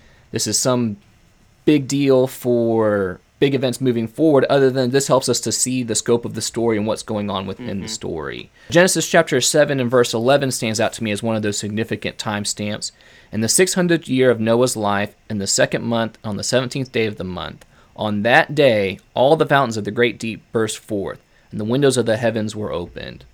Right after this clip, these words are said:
Speaker 1: There are other time references in chapter seven, like verse four, verse six, verse twelve, verse seventeen, verse twenty-four. In chapter eight, you have verse three, verse four, verse five, verse six, verse ten, verse twelve.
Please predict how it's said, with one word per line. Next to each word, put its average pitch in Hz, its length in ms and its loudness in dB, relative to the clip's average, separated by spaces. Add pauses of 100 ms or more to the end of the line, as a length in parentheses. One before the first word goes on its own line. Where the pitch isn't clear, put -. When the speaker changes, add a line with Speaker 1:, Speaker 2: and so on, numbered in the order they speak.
(120)
Speaker 1:
There 233 200 6
are - 100 2
other 151 220 6
time 117 260 -2
references 110 560 -2
in 113 160 -6
chapter 110 320 -2
seven, 110 260 -2
like 95 200 -4
verse 90 220 -4
four, 156 420 2
verse 92 260 -4
six, - 400 -2
verse 87 240 -6
twelve, 123 440 2
verse 82 200 -6
seventeen, 123 540 -4
verse 87 240 -6
twenty-four. 117 680 -2 (360)
In 117 100 -2
chapter 127 320 2
eight, 127 260 0
you 123 120 -2
have 104 260 0
verse 98 240 -2
three, 160 320 -2
verse 101 260 -4
four, 143 320 0
verse 95 280 -4
five, 117 340 -2
verse 113 220 -6
six, 131 260 -2
verse - 300 -6
ten, 127 280 -4
verse 98 220 -4
twelve. 110 480 -2